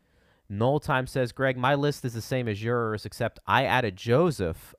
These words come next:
over Killer, but the more I think about it, maybe the Lightning need to keep Killer. Tough call." I don't think a team, and meaning Seattle, would take Matthew Joseph.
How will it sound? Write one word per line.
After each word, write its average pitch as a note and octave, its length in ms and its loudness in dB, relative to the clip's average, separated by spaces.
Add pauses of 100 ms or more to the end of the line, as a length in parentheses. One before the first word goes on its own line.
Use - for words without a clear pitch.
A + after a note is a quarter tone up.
over G#2+ 280 -6
Killer, F2+ 680 0 (440)
but - 120 -8
the A#2 80 -6
more B2 180 0
I A#2 40 2
think D#3+ 280 -4
about G2+ 300 0
it, - 120 -6
maybe A#2+ 360 -2
the G#2+ 120 -2
Lightning G#2 380 -2
need G#2 160 -6
to G2 60 -10
keep - 320 -12
Killer. - 400 -12 (420)
Tough - 300 -2
call." - 400 -8 (920)
I G#3 100 10
don't B3+ 380 4
think G3+ 420 2
a D3+ 80 4
team, A2 680 -4 (1000)
and F#2 320 -4 (360)
meaning F#2+ 240 -4
Seattle, F2+ 580 -2 (100)
would A2 140 -2
take G#2 260 -2
Matthew D#2+ 280 -4
Joseph. - 500 -14